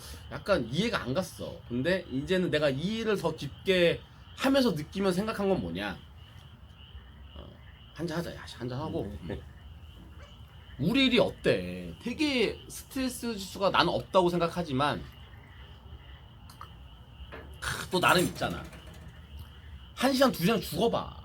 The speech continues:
Speaker 1: 그지? 얼마나 짜증나냐.
Speaker 2: 음.
Speaker 1: 그리고 저녁에, 어?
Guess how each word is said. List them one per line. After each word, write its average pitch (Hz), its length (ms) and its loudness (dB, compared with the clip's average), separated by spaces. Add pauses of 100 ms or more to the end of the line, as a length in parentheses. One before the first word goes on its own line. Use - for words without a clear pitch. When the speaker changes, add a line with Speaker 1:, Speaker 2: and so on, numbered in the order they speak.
(400)
Speaker 1:
그지? 131 260 -6 (1120)
얼마나 262 420 2
짜증나냐. 165 480 -2 (680)
Speaker 2:
음. 87 360 -8 (320)
Speaker 1:
그리고 226 300 -2 (260)
저녁에, 190 720 4
어? 233 260 -4